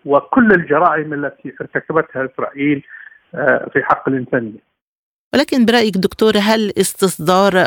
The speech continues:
Speaker 2: قرار من الجمعية العامة للأمم المتحدة لتنفيذ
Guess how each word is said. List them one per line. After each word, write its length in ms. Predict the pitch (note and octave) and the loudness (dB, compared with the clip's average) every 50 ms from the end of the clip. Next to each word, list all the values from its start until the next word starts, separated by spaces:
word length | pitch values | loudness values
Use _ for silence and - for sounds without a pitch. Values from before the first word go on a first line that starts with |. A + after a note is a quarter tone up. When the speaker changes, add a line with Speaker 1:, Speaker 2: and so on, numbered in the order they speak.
| - - - | 0 -2 0
Speaker 2:
قرار 480 | - F#3 F3 F3+ F3+ F3+ F3 E3+ E3+ | 0 2 2 4 4 2 2 2 0
من 200 | D#3 E3+ F3+ F3 | 0 0 2 2
الجمعية 540 | E3 E3 C#3+ - D#3+ D#3+ D#3+ D3+ E3+ F3+ F3 | 2 2 2 0 0 0 0 2 2 2 2
العامة 480 | E3 D3+ C3+ D3+ F3 G3+ B3 B3+ A3 F#3+ | 2 2 0 0 0 0 2 2 2 2
للأمم 480 | F3 F3+ E3+ - F3 F3 F#3 F3+ D#3+ | 2 2 2 2 2 2 4 4 2
المتحدة 680 | D#3 D3+ D3+ D3+ D#3 - G3+ G3+ - - F#3 E3+ F#3 F#3 - _ _ - | 2 2 0 0 0 0 -2 -2 0 -2 0 0 0 -2 -2 _ _ -4
لتنفيذ 640 | F3 E3+ - F3 E3+ E3+ - - C4 D4 B3+ - | -2 0 0 0 0 0 0 0 0 0 0 -2